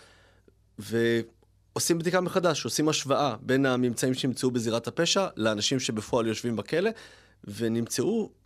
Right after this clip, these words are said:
משהו כמו מאתיים ארבעים איש עד היום שישבו בכלא למרות שהם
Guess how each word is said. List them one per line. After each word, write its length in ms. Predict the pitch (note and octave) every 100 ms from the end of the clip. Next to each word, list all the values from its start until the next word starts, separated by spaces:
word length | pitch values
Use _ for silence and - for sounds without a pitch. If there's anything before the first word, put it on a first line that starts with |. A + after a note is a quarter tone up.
| _ _ -
משהו 420 | G#2+ C3+ D#3+ F#3
כמו 200 | E3+ C#3
מאתיים 340 | B2 - D3+
ארבעים 360 | F3+ C3 C3+ D3+
איש 420 | C#3+ D3+ - - _ _ _ -
עד 160 | A#2
היום 320 | B2 A#2+ E3 D#3 -
שישבו 960 | - - - A2+ A2 - - A2 B2+ C#3
בכלא 380 | D#3+ C#3+ G#2+ G#2
למרות 440 | G#2+ A2 A2+ B2+
שהם 300 | - C#3 C#3